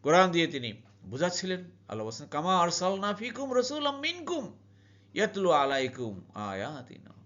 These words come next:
ওয়া ইউযাক্কিকুম ওয়া ইউআল্লিমুহুল কিতাবা ওয়াল হিকমা।" তিনি তোমাদের কাছে রসুল পাঠিয়েছেন তোমাদের মধ্য থেকেই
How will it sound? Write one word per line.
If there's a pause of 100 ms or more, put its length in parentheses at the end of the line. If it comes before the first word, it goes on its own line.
(380)
ওয়া
ইউযাক্কিকুম
ওয়া
ইউআল্লিমুহুল
কিতাবা
ওয়াল
হিকমা।" (1000)
তিনি
তোমাদের
কাছে
রসুল
পাঠিয়েছেন
তোমাদের
মধ্য
থেকেই